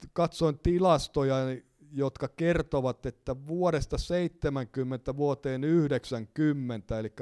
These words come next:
kahdessakymmenessä vuodessa, jolloin Neuvostoliitto tuli energiamarkkinoille, niin energian kulutus kasvoi maailmassa seitsemänkymmentä prosenttia. Seitsemänkymmentä prosenttia kahdessakymmenessä vuodessa.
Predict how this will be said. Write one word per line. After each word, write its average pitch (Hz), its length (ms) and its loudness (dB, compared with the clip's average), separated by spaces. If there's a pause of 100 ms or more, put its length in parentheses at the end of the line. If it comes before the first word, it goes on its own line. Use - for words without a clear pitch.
kahdessakymmenessä 123 1120 -4
vuodessa, 113 680 -4 (720)
jolloin 135 520 -4
Neuvostoliitto 143 760 2
tuli 120 320 -4
energiamarkkinoille, 117 1300 -2
niin 113 340 -6 (420)
energian 170 440 0
kulutus 170 520 4
kasvoi 131 320 -4
maailmassa 131 400 -4
seitsemänkymmentä 139 540 2
prosenttia. - 680 -12 (800)
Seitsemänkymmentä 123 840 -8
prosenttia 110 540 -10
kahdessakymmenessä 107 1000 -8
vuodessa. 113 500 -14